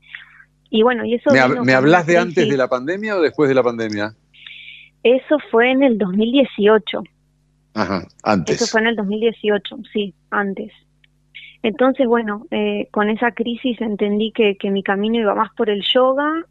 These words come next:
Speaker 1: y bueno, y tuve que desarmar con mucho dolor, con mucho dolor, muchas lágrimas, esa vida que, que me llevó varios años armar y me tocó hacerme cargo. <laughs>
Speaker 2: Claro,
Speaker 1: Me tocó
Speaker 2: te quedaste
Speaker 1: hacerme
Speaker 2: sola y,
Speaker 1: cargo.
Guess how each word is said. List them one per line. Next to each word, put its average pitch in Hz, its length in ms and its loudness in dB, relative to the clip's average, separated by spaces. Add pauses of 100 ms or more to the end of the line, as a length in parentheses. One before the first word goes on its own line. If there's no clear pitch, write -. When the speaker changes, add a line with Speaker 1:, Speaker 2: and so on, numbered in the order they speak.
Speaker 1:
y 196 160 -6
bueno, 214 240 -2
y 196 60 -6
tuve 226 260 -2
que 214 140 -4
desarmar 202 600 -4
con 202 240 -8 (100)
mucho 233 440 -4
dolor, 220 640 -2 (560)
con 202 280 -4
mucho 226 420 2
dolor, 202 460 -2
muchas 214 420 -4
lágrimas, 208 640 -2 (140)
esa 196 320 -4
vida 226 440 0 (100)
que, 190 260 -4 (320)
que 185 140 -2
me 185 80 -4
llevó 196 460 0
varios 202 420 -2
años 208 280 -2
armar 220 480 -2 (800)
y 196 460 -4 (100)
me 302 80 0
tocó 302 200 2
hacerme 294 320 0
cargo. 277 520 0
<laughs> 269 80 -2 (800)
Speaker 2:
Claro, 127 480 6
Speaker 1:
Me 82 60 -12
tocó 233 120 -2
Speaker 2:
te 277 80 0
quedaste 151 280 2
Speaker 1:
hacerme - 80 -2 (200)
Speaker 2:
sola 196 140 6
y, 165 40 0
Speaker 1:
cargo. 147 300 0